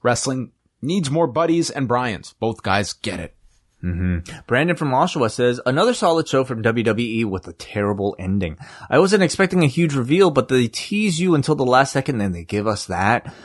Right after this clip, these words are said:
Speaker 2: I wish this were Lucha Underground, because at least that guy would probably be revealed as a future version of <laughs> Eric Rowan, who's time traveled back to this era for some reason." <laughs> Oh, man. Do you guys have, <laughs> I'm gonna miss Lucha Underground for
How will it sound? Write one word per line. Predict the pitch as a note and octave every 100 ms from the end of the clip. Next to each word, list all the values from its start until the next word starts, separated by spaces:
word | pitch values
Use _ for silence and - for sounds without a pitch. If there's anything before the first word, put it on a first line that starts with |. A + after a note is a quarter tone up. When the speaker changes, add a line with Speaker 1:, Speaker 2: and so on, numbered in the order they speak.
| - - -
Speaker 2:
I | G#2+
wish | D3 D3
this | D3+ C#3
were | B2+
Lucha | D3 C#3+ C3+
Underground, | D3 C#3+ A2+ F#2+
because | F2 F2+ A2
at | A#2
least | A#2+ D#3
that | C#3 D3
guy | A2+ G#2
would | G2
probably | A2 G#2+ G#2+ G#2+ G2+
be | G2+
revealed | F#2 G2 G2+ G#2+ G2
as | F2+
a |
future | - A#2+ B2 C3 A#2+
version | G2+ A2+ A2+ B2
of | D#3+ D#3
<laughs> | -
Eric | D3+ D3+ -
Rowan, | A2+ C3 A#2 A#2 C#3 G3+ -
who's | C3 B2
time | C3 C#3 D3+
traveled | D3+ B2+ C3+ B2+
back | B2 B2+
to | B2+
this | B2+ A#2+
era | B2+ C#3
for | C#3
some | A#2+ B2 G#2+
reason." | G2 F2+ F2 C3 - - _ _ - -
<laughs> | D4+ A2+ A2 - - - - _
Oh, | F#2+ G2 F2
man. | F2 F2 F2 - _
Do | -
you | A#2+ C#3
guys | C#3 C#3
have, | C#3 A#2 - - _ _
<laughs> | - -
I'm | A#2
gonna | D#3
miss | A2+ G#2+
Lucha | - G#2 G2
Underground | G#2 A#2+ F#2 D2+ D2+
for | E2 E2